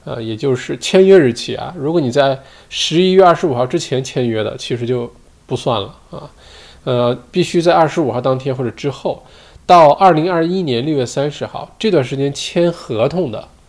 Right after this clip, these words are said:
有效，好吧？呃，自住投资都可以，只要是民宅就可以，自住投资都可以。而且呢，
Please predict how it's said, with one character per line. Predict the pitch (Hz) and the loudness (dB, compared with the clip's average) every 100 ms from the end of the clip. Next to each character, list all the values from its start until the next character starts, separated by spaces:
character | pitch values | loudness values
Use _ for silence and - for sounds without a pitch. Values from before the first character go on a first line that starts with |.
| _ - | _ -6
有 | 117 | -6
效， | 104 135 - - _ - | -2 -2 -4 -10 _ -16
好 | |
吧？ | 123 117 - - - - - - | -12 -12 -14 -20 -20 -20 -20 -8
呃， | 135 120 123 | 2 2 2
自 | - 233 | 0 2
住 | 196 247 143 135 - - | 4 4 2 -2 -8 -18
投 | - 160 | -2 0
资 | 156 165 | 0 2
都 | 185 180 | 4 4
可 | - 107 | 2 -4
以， | 95 - _ - | -4 -16 _ -8
只 | 127 | 0
要 | 123 147 | 4 4
是 | - 147 123 113 - - | 2 -2 0 -2 -6 -6
民 | 127 160 | -2 -2
宅 | 131 - | -2 -4
就 | 120 127 | -4 -4
可 | - 120 | -6 -12
以， | - - - - - - | -14 -20 -20 -20 -20 -4
自 | 170 | -2
住 | 147 | -2
投 | 139 | -2
资 | 131 | -2
都 | 135 135 | -2 -4
可 | 120 | -6
以。 | 110 - - - - - - | -12 -18 -20 -20 -20 -18 2
而 | 147 | 6
且 | 233 - 127 | 6 4 -2
呢， | 107 123 | 0 -2